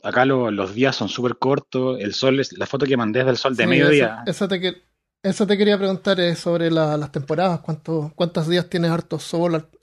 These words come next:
Speaker 2: ¿Cuánto dura la noche?
Speaker 1: Acá,
Speaker 2: O el
Speaker 1: acá el día, en el, bueno, ahora ya estamos saliendo del, del solsticio, en el, durante el solsticio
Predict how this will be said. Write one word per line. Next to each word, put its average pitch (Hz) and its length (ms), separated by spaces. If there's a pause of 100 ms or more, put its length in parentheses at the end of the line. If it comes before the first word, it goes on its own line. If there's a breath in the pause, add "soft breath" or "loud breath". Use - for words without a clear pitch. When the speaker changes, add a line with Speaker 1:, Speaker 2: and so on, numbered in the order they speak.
(140)
Speaker 2:
¿Cuánto 180 280
dura 175 160
la 139 120
noche? 170 440
Speaker 1:
Acá, 156 540
Speaker 2:
O 147 120
el 143 80
Speaker 1:
acá 139 120
el 143 160
día, 185 480
en 127 180
el, 123 140
bueno, 131 200
ahora 120 180
ya 131 60
estamos - 260
saliendo 123 420
del, 147 280
del 135 140
solsticio, 139 580
en 117 220
el, 110 140
durante 120 280
el 120 60
solsticio 147 800